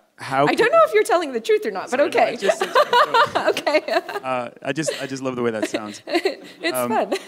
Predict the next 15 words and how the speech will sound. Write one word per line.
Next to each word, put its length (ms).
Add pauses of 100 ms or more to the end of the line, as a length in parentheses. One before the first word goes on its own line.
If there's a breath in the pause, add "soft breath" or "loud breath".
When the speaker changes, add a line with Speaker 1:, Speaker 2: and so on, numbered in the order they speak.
(180)
Speaker 2:
<laughs> 300
Speaker 1:
how 180
can 200
we 120
gain 380
the 80
user's 500
trust 420
in 80
these 200
automatic 500
decision 500
algorithms? 680
How 160
c-, 120